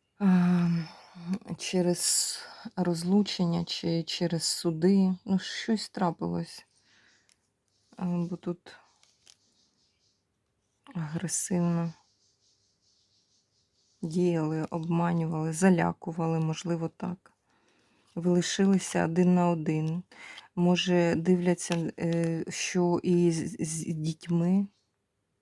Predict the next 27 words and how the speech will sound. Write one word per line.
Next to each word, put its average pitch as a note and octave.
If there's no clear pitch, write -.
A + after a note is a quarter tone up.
Ну, F#3+
карти -
говорять F3+
так, D#3+
щоб -
ви F#3+
не F#3+
переживали, F3
у F3+
вас G3
будуть G3+
гроші. E3+
Ви F3+
зможете F#3
вирішити F#3
фінансові E3+
питання. E3
Так, D#3+
зараз F#3+
дуже F3+
важко, D#3+
і F3
ніхто F3+
не A3
приходить G3+
на F#3+
допомогу. E3+